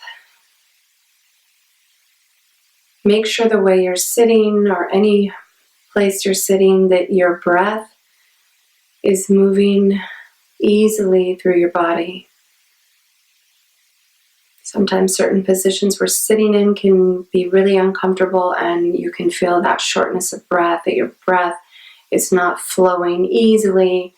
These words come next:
in and out. So make sure, take this moment to just really focus on that breath and make sure it's moving easily. Let your belly fall. Try not to pull in the abdominals.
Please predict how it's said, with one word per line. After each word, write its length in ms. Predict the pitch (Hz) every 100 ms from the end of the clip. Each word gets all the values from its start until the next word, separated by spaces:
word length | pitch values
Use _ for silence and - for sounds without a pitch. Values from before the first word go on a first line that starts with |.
| _ _ _ _
in 320 | - 180 170
and 240 | - - -
out. 400 | - - - -
So 240 | - 185
make 260 | 175 180 185
sure, 640 | - - 185 180 180 185 - _ _ _ _ _ _ _ -
take 260 | - -
this 240 | - - -
moment 400 | 180 175 170 180
to 100 | 190
just 280 | 180 - -
really 240 | 180 180
focus 400 | 180 185 - 185
on 140 | 175
that 220 | 180 180 -
breath 340 | 175 170 -
and 120 | 175
make 200 | 175 196
sure 580 | - - 180 180 185 190 - _ _ _ _ _ _ _ _ _ _ _ _ _ _ _ _ -
it's 220 | 233 233
moving 340 | 226 202 196 190
easily. 760 | 185 185 185 185 180 175 180
Let 360 | 185 208 233 247
your 140 | 226
belly 380 | 220 190 180 185
fall. 720 | 175 - 180 170 170 170 170 170
Try 200 | - 190
not 200 | 190 185
to 120 | -
pull 540 | - - - 208 196 196
in 600 | - - 180 175 180 190 _ _ _ _ _ _ -
the 80 | 185
abdominals. 1160 | 175 - 170 170 175 175 175 170 190 - -